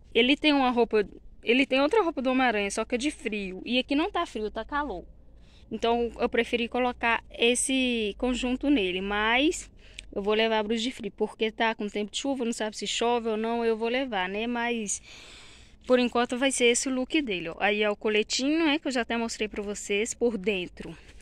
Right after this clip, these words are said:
Fica aí, filho. Também é, é blusa,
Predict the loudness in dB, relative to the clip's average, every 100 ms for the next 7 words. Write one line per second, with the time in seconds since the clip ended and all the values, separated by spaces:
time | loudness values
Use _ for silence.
0 | -10 -8 -2 -2 -2 -8 -10 -10 -14 -20
1 | -20 -20 -20 -20 -20 -20 -20 -14 -4 -2
2 | 0 0 0 0 -2 -2 -4 -4 -4 -6
3 | -6